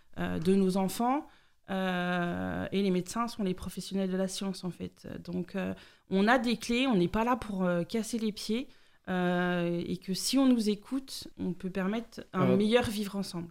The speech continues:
Speaker 2: dans ce que vous dites qui est important, c'est que je crois qu'il faut bien séparer des formations qui seraient tiroirs où on va faire deux heures, trois heures, quatre heures de très bon niveau,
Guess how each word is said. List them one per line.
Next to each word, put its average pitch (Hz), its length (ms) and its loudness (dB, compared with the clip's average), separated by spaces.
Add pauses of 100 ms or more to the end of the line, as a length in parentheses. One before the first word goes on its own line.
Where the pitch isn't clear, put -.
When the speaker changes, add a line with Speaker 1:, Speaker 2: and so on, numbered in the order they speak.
Speaker 2:
dans 143 180 2
ce - 100 -4
que 147 80 0
vous 139 160 2
dites 151 180 -2
qui - 80 -4
est 127 100 0
important, - 480 0
c'est - 180 -4
que - 100 -14
je - 60 -12
crois 135 140 -6
qu'il - 100 -10
faut 123 140 -2
bien 123 300 2
séparer 135 580 0
des 113 120 0
formations 127 720 2
qui - 160 -8
seraient - 220 -4
tiroirs 127 640 2
où 113 100 2
on 117 80 4
va 110 140 2
faire 110 240 -2
deux 123 320 2
heures, 131 240 4
trois 123 320 -2
heures, 127 220 0
quatre - 300 -2
heures 127 220 4 (400)
de 123 40 2
très 147 220 6
bon 123 160 8
niveau, 156 360 6